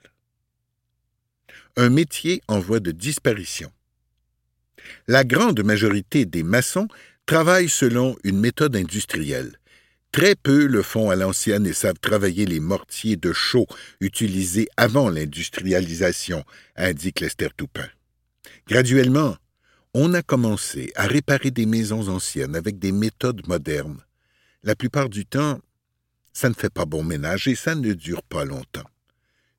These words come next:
Nous, on remet ça comme c'était avant et en respectant le bâtiment d'origine. Travailler à l'ancienne implique souvent de partir de matériaux bruts et même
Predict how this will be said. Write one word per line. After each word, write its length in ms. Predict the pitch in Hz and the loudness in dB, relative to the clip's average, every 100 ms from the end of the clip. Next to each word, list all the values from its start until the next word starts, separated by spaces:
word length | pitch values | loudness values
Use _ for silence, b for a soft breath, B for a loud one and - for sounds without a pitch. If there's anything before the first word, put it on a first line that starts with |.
| - | -6
Nous, 260 | 117 208 - _ _ _ _ _ _ _ _ - | 0 0 -2 _ _ _ _ _ _ _ _ -2
on 220 | 101 92 | 0 2
remet 300 | 98 165 165 | 2 0 0
ça 300 | - 147 165 _ _ _ _ - | -2 -6 -8 _ _ _ _ -2
comme 240 | 175 185 | 0 2
c'était 460 | - 127 - - - _ | 0 -2 -2 -6 -10 _
avant 300 | - 113 78 - _ _ _ B B B B | -2 -2 -4 -12 _ _ _ B B B B
et 120 | 180 - | 0 2
en 120 | 117 | 2
respectant 800 | 95 113 151 - - 139 - 147 | 2 2 0 0 -2 -4 -2 -2
le 100 | 92 | 0
bâtiment 500 | 78 120 - 110 127 | 2 0 0 -2 0
d'origine. 680 | 90 101 95 85 78 67 - _ _ _ _ _ _ _ B B - | 0 0 0 -2 -6 -8 -14 _ _ _ _ _ _ _ B B 0
Travailler 600 | 175 175 160 175 185 - | 4 6 4 4 0 0
à 80 | 95 | 0
l'ancienne 640 | 110 107 - 156 156 123 b b b - | 0 0 -2 -2 -2 -4 b b b 2
implique 480 | 160 151 160 196 - | 2 2 -2 -4 -4
souvent 440 | - 131 110 143 | -2 -2 0 0
de 400 | 95 80 90 78 - | -2 -2 0 0 0
partir 400 | - - - 113 | -2 -2 -4 -2
de 120 | 85 | -2
matériaux 600 | 82 95 - 92 92 98 | -2 -2 -4 -4 -2 -2
bruts 260 | 80 113 143 - - B B | 0 2 2 -2 -16 B B
et 80 | 135 | 2
même 320 | 151 269 107 | 4 4 0